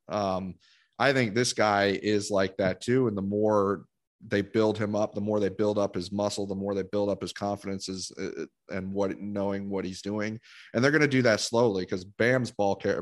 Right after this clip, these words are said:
ball handling was, um, was built up kinda slowly too. Um, and, but they're gonna build that up slow. And even Tyler Herro's was, was built up over time. Um,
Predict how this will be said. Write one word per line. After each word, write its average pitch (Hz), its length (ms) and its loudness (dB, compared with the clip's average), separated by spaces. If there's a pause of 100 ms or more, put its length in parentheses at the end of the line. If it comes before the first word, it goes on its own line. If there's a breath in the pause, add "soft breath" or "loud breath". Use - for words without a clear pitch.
(140)
ball 98 200 2
handling 92 520 -6 (380 soft breath)
was, 95 300 2
um, 90 540 0
was 98 200 0
built 98 280 0
up - 180 -2
kinda 87 220 -2
slowly 90 420 -4
too. 80 320 -6 (580 soft breath)
Um, 101 580 2 (180)
and, 104 540 0
but 110 160 2
they're 117 80 4
gonna 117 180 2
build 120 280 4
that 110 140 6
up 107 140 4
slow. - 240 0
And 117 160 2
even 113 220 0
Tyler 101 300 0
Herro's 101 420 0
was, 85 280 -8
was 92 240 -6
built 90 280 -6
up 85 120 -6
over 82 160 -10
time. 85 360 -10 (420 soft breath)
Um, 98 380 2